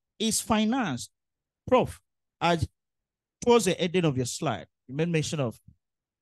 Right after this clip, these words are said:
finance. We need money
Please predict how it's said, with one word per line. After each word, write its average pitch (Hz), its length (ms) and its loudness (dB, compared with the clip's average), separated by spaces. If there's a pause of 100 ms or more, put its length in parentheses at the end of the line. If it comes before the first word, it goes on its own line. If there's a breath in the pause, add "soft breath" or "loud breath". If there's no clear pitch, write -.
(180)
finance. 123 720 -8 (560)
We 180 180 0
need 240 260 -4
money 160 400 -6